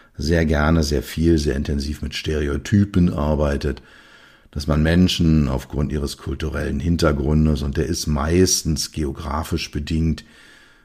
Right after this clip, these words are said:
in Gruppen einordnet und ihnen Eigenschaften zuschreibt.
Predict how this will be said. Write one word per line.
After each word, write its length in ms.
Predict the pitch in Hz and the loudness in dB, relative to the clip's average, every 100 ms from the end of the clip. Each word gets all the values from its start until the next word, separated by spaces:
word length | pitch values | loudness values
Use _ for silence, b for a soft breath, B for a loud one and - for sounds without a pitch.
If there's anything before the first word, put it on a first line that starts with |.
| b | b
in 160 | 95 | 2
Gruppen 400 | 92 92 101 92 | 6 6 8 6
einordnet 720 | - 80 73 65 67 71 71 - | 4 0 -2 -2 -2 -2 -2 -4
und 260 | 71 71 | -4 -4
ihnen 220 | 71 76 76 | -2 -4 0
Eigenschaften 800 | 95 98 95 80 69 - - 76 | 4 4 4 2 -2 -6 -10 -10
zuschreibt. 680 | - 67 - - 76 - | -10 -12 -14 -14 -16 -18